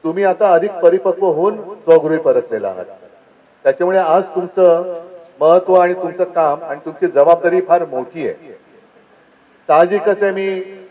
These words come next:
आतमध्ये शिवबंधन तुम्हाला आणि तुमच्यासह, तुमच्या सहकार्यानं बांधत असताना काही जण मला म्हणाले की आम्ही सुद्धा पहिले शिवसैनिक होतो.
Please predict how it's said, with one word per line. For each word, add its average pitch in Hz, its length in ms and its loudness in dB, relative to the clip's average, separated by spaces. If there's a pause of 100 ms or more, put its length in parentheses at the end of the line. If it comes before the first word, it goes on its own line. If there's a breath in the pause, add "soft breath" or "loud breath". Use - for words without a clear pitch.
(240)
आतमध्ये 175 380 -2
शिवबंधन 180 540 -2
तुम्हाला 175 360 -2
आणि 175 160 -6
तुमच्यासह, 165 540 0
तुमच्या 165 360 -2
सहकार्यानं 156 560 -2
बांधत 147 340 0
असताना 139 440 -4 (1500)
काही 160 180 2
जण 185 180 2
मला 180 260 2
म्हणाले 175 340 2
की 180 140 -6
आम्ही 170 200 0
सुद्धा 180 200 2
पहिले 175 240 0
शिवसैनिक 156 540 0
होतो. 87 260 -12